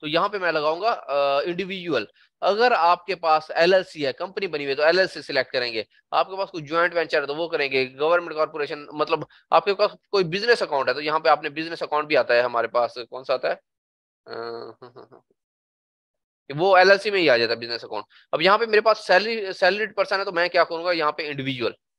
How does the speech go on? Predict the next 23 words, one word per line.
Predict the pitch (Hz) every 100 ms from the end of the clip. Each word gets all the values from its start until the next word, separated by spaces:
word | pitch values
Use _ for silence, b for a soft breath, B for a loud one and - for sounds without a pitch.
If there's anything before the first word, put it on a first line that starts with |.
| _ _ -
इंडिविजुअल | - 175 202
पे | 202
सिलेक्ट | 196 208 214
किया, | 220 208
इसको | 165 196
क्या | 185 175
करूंगा | 185 185
मैं | 180
नेक्स्ट। | 127 127 - - _ _
ठीक | 190
है, | 330 _ _ _
ये | 151
देखिए | 175 180
ये | 180
मैंने | 180 180
कंट्री | 185 185
सिलेक्ट | 196 202 208
कर | 220
लिया | 226 226
और | 156
बिजनेस | 147 170 180
टाइप | 175 160
इंडिविजुअल, | 135 123 110 110